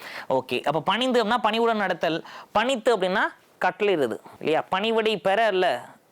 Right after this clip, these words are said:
"பணிவிடை புரியவே வந்தேன்" அப்படின்னு சொல்லிட்டு தமிழ் மறைகள் சொல்லுது இல்லைங்களா? அதே மாதிரி அப்ப பணித்து கட்டளையிடுதல். சரிங்களா? So, பணிந்துனா பணிவாக பேசுவது, பணிவுடன் நடப்பது. சொற்களை ஒழுங்குபடுத்தி சொற்றொடர் ஆக்குக. So, இந்த மாதிரி கொஸ்டினை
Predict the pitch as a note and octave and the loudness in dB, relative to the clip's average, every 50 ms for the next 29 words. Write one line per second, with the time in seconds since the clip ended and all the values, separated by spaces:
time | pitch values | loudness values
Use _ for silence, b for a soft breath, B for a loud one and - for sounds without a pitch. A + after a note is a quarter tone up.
0 | _ - _ - E3 F3+ G#3 G#3 G#3 G3 G3+ G3+ D#3+ - G3+ G#3 A3 A3 G#3+ G3+ | _ -10 _ -2 -2 0 0 0 0 2 0 0 0 2 0 2 2 2 2 2
1 | G#3+ G#3 F#3+ F3 F3 F3 F3 F3+ E3+ C#3+ A#2+ B2 A2+ C3+ C#3+ E3 F3 F3+ E3+ - | 2 2 2 0 0 0 0 0 0 0 -2 -4 -4 -2 -2 -2 -4 -2 0 -2
2 | E3 D#3 - - F#3 E3+ D3+ C#3+ - D#3 E3+ F#3 F#3 E3 D#3 E3 E3 E3 D#3+ D3 | -2 0 0 2 2 2 2 2 0 0 0 0 0 0 0 0 2 0 0 0
3 | - D3+ D3+ E3 D#3 D#3 C#3+ D3 D3 D3+ D#3 D#3+ - B B B B B B A#2 | 2 2 2 2 2 2 2 0 0 0 -2 -2 -2 B B B B B B -2
4 | C#3 D#3+ F3 E3+ D#3+ D#3+ D3+ D3+ C#3 B2+ C#3+ G#3+ A#3+ - B B B B F3 F3+ | 0 0 0 2 2 2 2 2 2 2 2 0 -2 -4 B B B B -2 -2
5 | E3 - G3+ G#3 B3+ C#4+ A#3 G#3+ - C4 A#3+ G3 C#3 - - _ - - F3 F3 | 0 0 0 0 0 -2 -4 -2 0 0 0 0 0 -2 -6 _ -2 -2 -2 0
6 | - B3+ A#3+ A3 G3 F3 D#3 C#3+ A2 G#2+ - _ _ - D2+ C2+ - - - C#3 | 0 0 2 2 2 2 0 -2 -4 -6 -10 _ _ -14 -12 -12 -8 -4 -2 -2
7 | D3 D#3+ D#3+ D#3 C3+ - D#3 C#3+ - - F#3 G3+ A#3 A#3+ G#3+ F3+ F#3 A#3 C#4+ E4+ | 0 0 -2 -2 -2 -2 -2 -2 0 0 -2 0 0 0 0 0 0 0 0 0
8 | F#4+ F#4 - - G#3 G3 G#3+ A3+ G#3 G3+ G3+ F#3+ F#3 - - E3+ D#3+ - E3 D#3 | -2 -4 -6 -2 -2 0 0 0 0 0 0 0 -2 -2 0 -2 0 0 0 0
9 | F3 A3+ F3+ - _ _ - - F3+ F#3 G#3 G3+ F#3 F3 F3 F3 D3 C3+ C#3 C3+ | 0 0 -2 -4 _ _ -2 -2 0 0 0 0 0 0 0 0 0 0 0 -2
10 | - B2 A2 A2+ - - - - - - A#3+ B3 A#3 - C4 C4 C4+ C4 C4+ C4 | -2 -4 -4 -6 -8 -12 -14 -8 -4 -2 -2 -2 -2 0 0 0 2 2 2 2
11 | B3 A3+ G#3+ A3+ B3 A#3+ A#3+ A3 G#3+ G3+ G3+ - A#3 G#3+ - G#3 G3 F3+ - G3+ | 2 2 2 2 2 2 2 2 2 0 0 0 0 0 2 2 0 0 0 0
12 | F#3+ F#3+ F3+ D3+ C3+ - - C#3+ - C#3 - - - - - B B B B B | 2 2 2 2 0 -2 -4 -4 -2 -2 -4 -4 -8 -20 -20 B B B B B
13 | B B B - F#3 F#3 G3 G#3+ A3+ A3+ A#3+ C4 C4 G#3+ A3+ G3+ - - A3 G#3+ | B B B -2 0 2 2 2 2 2 2 0 2 0 0 -2 0 0 -2 -2